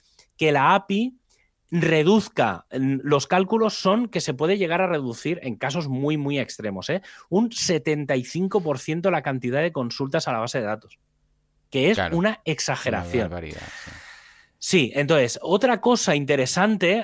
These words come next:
Speaker 1: eh, que viene en la rest api, eh, y era una cosa que, que, bueno, luego lo comentaré porque en las funciones también pasa, es que vas a poder, bueno, se van a poder, em, buscar contenidos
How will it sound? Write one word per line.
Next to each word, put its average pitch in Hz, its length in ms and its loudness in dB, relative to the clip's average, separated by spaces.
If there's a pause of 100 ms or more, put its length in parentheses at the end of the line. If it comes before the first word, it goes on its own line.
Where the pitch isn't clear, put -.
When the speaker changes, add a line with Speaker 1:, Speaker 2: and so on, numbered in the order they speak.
(120)
Speaker 1:
eh, 127 240 2
que 123 120 -2
viene 143 240 0
en 175 80 0
la 151 120 0
rest 131 300 -4
api, 180 440 0 (840)
eh, 135 360 0
y 139 120 -4
era 151 100 2
una 196 200 0
cosa 180 440 0
que, 113 800 -2
que, 127 120 -2
bueno, 135 280 0
luego 143 220 2
lo 175 120 2
comentaré 131 420 0
porque 156 220 -2
en 117 60 -4
las 113 120 -6
funciones 127 420 -6
también 127 300 -4
pasa, 151 380 -2 (520)
es 190 280 2
que 190 400 0
vas 151 340 0
a 170 160 0
poder, 156 420 2
bueno, 139 240 0 (200)
se 170 180 2
van 208 140 4
a 226 100 2
poder, 107 520 0
em, 123 680 -2 (140)
buscar 143 600 0
contenidos 175 840 2